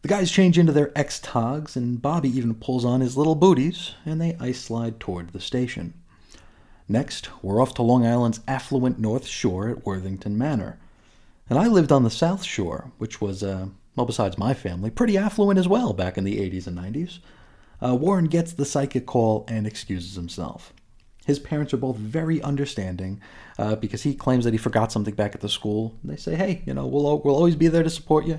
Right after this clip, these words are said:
and whatever you need, just ask." So, uh, pretty sweet. Anyway, Warren leaves and takes to the sky. Back to the T V station, a group of Sentinels have snatched Bolivar up, and they head back to wherever it is that Sentinels live.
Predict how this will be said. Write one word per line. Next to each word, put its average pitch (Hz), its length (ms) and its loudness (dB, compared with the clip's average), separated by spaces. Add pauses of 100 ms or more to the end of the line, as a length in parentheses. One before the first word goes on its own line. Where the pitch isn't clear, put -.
(120)
and 110 220 -2
whatever 127 240 2
you 135 80 2
need, 127 320 2 (100)
just 107 280 -6
ask." 87 360 -6
So, - 280 -10
uh, 101 220 -6 (120)
pretty 131 180 2
sweet. - 360 -10 (640)
Anyway, 143 320 4
Warren 127 440 2
leaves 104 300 0
and 92 140 -6
takes - 240 -8
to 98 100 -6
the 95 80 -8
sky. 82 380 -10 (760)
Back 175 260 4
to 120 60 -2
the 110 100 -2
T 120 200 2
V 180 180 2
station, 95 560 -6
a 143 100 -6
group 190 300 0
of 170 100 0
Sentinels 131 500 2
have 113 300 -2
snatched - 500 -4
Bolivar 120 540 2
up, 87 200 -10
and 98 120 -4
they 101 300 -4 (260)
head 110 280 -2
back 104 300 -2
to 110 480 -2 (200)
wherever 104 460 0
it 110 60 2
is 113 120 0
that 117 160 0
Sentinels 151 480 0
live. 90 280 -6